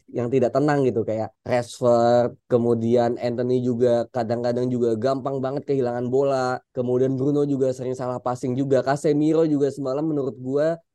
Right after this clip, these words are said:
dari sisi bertahan oke, tapi dalam menyerang dia sering salah passing juga gitu, yang bikin langsung di counter gitu sih. Jadi dengan counter itu menurut gua akhirnya kita juga bener yang kata Erik ten Hag bilang ya after match lawan Bournemouth bahwa kita sebenarnya bisa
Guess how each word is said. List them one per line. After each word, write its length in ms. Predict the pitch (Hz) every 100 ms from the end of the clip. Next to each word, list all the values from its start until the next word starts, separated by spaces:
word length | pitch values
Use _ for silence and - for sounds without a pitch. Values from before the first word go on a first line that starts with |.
| -
dari 160 | 120
sisi 240 | 117 127 143
bertahan 400 | 120 123 127 139
oke, 400 | 135 127 156 165
tapi 240 | 151 170
dalam 240 | 156 160 127
menyerang 400 | 127 127 147 147
dia 80 |
sering 240 | 160 151 123
salah 240 | 123 120
passing 400 | 120 117 135 120
juga 320 | 131 135 131
gitu, 160 | 120 110
yang 160 | 113 110
bikin 240 | 107 143
langsung 320 | 135 127 123
di 80 | 110
counter 480 | 113 123 117 113 110 98
gitu 320 | 98 - 104
sih. 320 | - 101 101
Jadi 320 | 107 131 135 - _ _
dengan 320 | - 135 143 139
counter 480 | 135 135 131 135
itu 560 | 135 123 - 202 226 - _ -
menurut 320 | 135 143 139 -
gua 400 | 135 190 208 -
akhirnya 480 | 135 135 151 208 196
kita 160 | 190
juga 320 | 220 165 117
bener 320 | 104 120 131 123
yang 80 |
kata 160 | 127 127
Erik 320 | 85 87 113
ten 160 | 127 120
Hag 160 | 113
bilang 240 | 120 143 147
ya 240 | 123 135 139 - _
after 400 | 127 117 - 117
match 320 | 113 117 117 107
lawan 320 | - 113 113 110
Bournemouth 400 | 120 127 127 131
bahwa 320 | 110 107 104 - -
kita 240 | - 190 247
sebenarnya 320 | 196 175 220
bisa 240 | 170 156